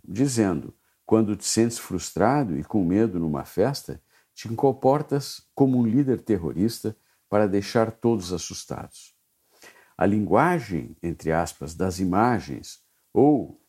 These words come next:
imagens linguísticas metafóricas, tem o poder de evocar simultaneamente vários símbolos complexos, emocionalmente carregados,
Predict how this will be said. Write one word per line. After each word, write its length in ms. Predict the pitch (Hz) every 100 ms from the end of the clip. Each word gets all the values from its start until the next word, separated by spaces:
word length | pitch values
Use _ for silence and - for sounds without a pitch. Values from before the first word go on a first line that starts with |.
| -
imagens 600 | 101 107 147 156 151 110
linguísticas 760 | 113 92 92 107 - 87 76
metafóricas, 920 | 82 78 73 - 76 98 120 120 120 _ _ _ _
tem 180 | 151 170
o 80 | 160
poder 380 | 147 120 127
de 140 | 117 117
evocar 500 | 104 113 - 104 98
simultaneamente 1200 | - 143 143 135 127 113 92 85 95 123 - _ _ _ _
vários 300 | 113 156 160
símbolos 480 | - 170 160 131 -
complexos, 800 | 107 82 80 67 - - - - _ _ _ -
emocionalmente 880 | 135 143 120 127 107 87 87 87
carregados, 800 | - 85 85 - 73 85 107 -